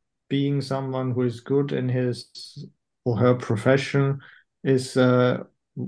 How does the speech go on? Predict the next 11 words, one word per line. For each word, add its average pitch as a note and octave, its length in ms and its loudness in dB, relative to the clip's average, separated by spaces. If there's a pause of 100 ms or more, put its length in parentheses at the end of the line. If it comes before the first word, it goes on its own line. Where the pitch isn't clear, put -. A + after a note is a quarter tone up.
(120)
also C#3+ 380 2
changing. A#2+ 760 -2
If - 220 -4
we A#2 80 0
say A2 260 -2
change A#2 400 -2
is A2 140 -8
constant A#2+ 500 -4
and A2+ 420 -2
increasing, B2 760 -2 (460)
maybe C#3 720 4